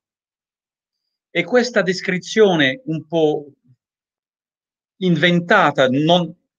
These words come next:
storica, di Paolo che faccio nel libro, ovviamente non è una, una, una, una descrizione storica, eh,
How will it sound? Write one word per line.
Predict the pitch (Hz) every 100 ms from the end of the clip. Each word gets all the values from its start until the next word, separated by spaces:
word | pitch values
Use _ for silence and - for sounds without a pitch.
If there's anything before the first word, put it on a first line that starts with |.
| _ _
storica, | - - 220 190 147 143 113 107
di | 123 135
Paolo | 196 165 127 117
che | 117 123
faccio | 139 123 -
nel | 139
libro, | 175 127 120 135 170 _ _ _ _
ovviamente | 139 147 175 202 147 143
non | 156
è | 180
una, | 135 120 120
una, | 127 113 107 107 104 107 _ _ _ _ _
una, | 143 131 120 113
una | 123 117 107 104 104 101 107 - - - -
descrizione | 127 - 139 123 180 151
storica, | 143 - 151 160 147 - 120 120 117
eh, | 113